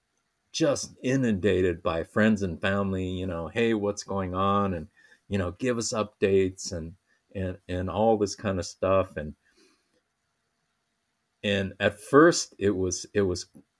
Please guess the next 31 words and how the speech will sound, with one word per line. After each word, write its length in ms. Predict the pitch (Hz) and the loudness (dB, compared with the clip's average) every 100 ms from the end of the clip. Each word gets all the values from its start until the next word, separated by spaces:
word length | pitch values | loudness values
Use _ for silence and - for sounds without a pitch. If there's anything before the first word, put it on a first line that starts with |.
| - | -12
really 360 | 98 107 107 98 | 2 4 4 0
cool. 480 | - 110 107 135 117 | -2 0 2 2 0
It 80 | 87 | -2
was 160 | 85 | -4
like, 300 | 87 82 - | -6 -6 -8
"Man, 400 | 117 151 135 82 | -10 -8 -8 -8
this 180 | 90 - | -10 -8
is 140 | 113 76 | -10 -6
really, 540 | 85 98 101 85 90 | 0 0 0 -4 -8
you 120 | 101 92 | -10 -10
know, 180 | 76 - _ _ _ _ _ _ _ - | -10 -18 _ _ _ _ _ _ _ -2
heartwarming 640 | 120 160 98 92 90 85 82 _ _ _ | 4 4 2 -4 -4 -6 -10 _ _ _
to 80 | 104 | -8
have 260 | 117 104 98 | -4 -4 -4
so 240 | - 117 | -2 -2
many 240 | 120 113 98 | 0 -2 -4
people 480 | - 131 - 87 | -4 -2 0 -2
reaching 400 | 87 107 110 90 92 | 2 2 0 -4 0
out." 280 | 110 - _ _ _ _ _ _ | 0 -2 _ _ _ _ _ _
A-, 160 | - - - | -18 -18 -6
and 200 | 104 101 | -4 0
then 320 | 127 131 120 _ _ _ _ _ _ _ _ _ _ _ _ | 0 -2 -4 _ _ _ _ _ _ _ _ _ _ _ _
it 140 | 110 104 | -4 -2
got 240 | 123 - | -4 -4
to 80 | 120 | -6
be 400 | 110 110 104 - _ _ 95 | 0 0 0 -6 _ _ -2
day 240 | 104 120 139 | 2 4 4
in 160 | 131 | 2
and 140 | 110 107 | 0 2
day 240 | 110 110 | 4 4
out. 400 | 117 110 95 | 6 4 2